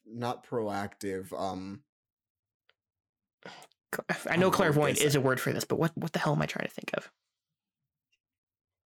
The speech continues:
Speaker 1: Yeah.
Speaker 2: I'll think of it
Speaker 1: I,
Speaker 2: in,
Speaker 1: I
Speaker 2: like,
Speaker 1: know
Speaker 2: a
Speaker 1: what
Speaker 2: half
Speaker 1: you're
Speaker 2: hour.
Speaker 1: thinking
Speaker 2: Yeah,
Speaker 1: of.
Speaker 2: it was
Speaker 1: Yeah.
Speaker 2: clairvoyant at the time, and now this is literally just a reaction to the stuff that did actually <laughs> happen in real life.
Speaker 1: Star Wars being reactionary?
Speaker 2: Never.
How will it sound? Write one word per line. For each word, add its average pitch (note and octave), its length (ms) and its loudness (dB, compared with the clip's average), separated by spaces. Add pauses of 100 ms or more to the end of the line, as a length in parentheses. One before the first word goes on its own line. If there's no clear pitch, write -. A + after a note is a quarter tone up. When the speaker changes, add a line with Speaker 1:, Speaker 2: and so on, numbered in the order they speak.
(580)
Speaker 1:
Yeah. C4 320 -10
Speaker 2:
I'll D#3 80 2
think E3 180 2
of D#3+ 80 2
it C#3+ 120 4
Speaker 1:
I, - 60 4
Speaker 2:
in, C#3 80 6
Speaker 1:
I - 20 6
Speaker 2:
like, D#3 120 6
Speaker 1:
know G3 100 8
Speaker 2:
a G#3+ 40 10
Speaker 1:
what G3+ 80 10
Speaker 2:
half C#3 120 2
Speaker 1:
you're C#3+ 80 4
Speaker 2:
hour. B2 100 4
Speaker 1:
thinking A#2 340 0
Speaker 2:
Yeah, B2 120 2
Speaker 1:
of. F2+ 60 -8 (120)
Speaker 2:
it - 80 2
was D#3 140 6
Speaker 1:
Yeah. - 40 2
Speaker 2:
clairvoyant F#3 440 4
at D3+ 100 0
the C#3+ 60 0
time, C3 320 4
and B2+ 80 6
now B2+ 180 4
this C3 220 2
is D3 100 0
literally C3 260 6
just B2+ 260 0
a B2 60 4
reaction B2 360 2
to C3 60 2
the B2 100 0
stuff - 240 0
that - 200 -2
did C3+ 140 4
actually B2+ 320 2
<laughs> F3+ 100 2
happen D3 200 2
in B2+ 80 4
real - 160 0
life. - 300 -2 (880)
Speaker 1:
Star - 280 -2
Wars C#3 220 6
being C#3 240 2
reactionary? C#3+ 800 4
Speaker 2:
Never. C#3+ 400 2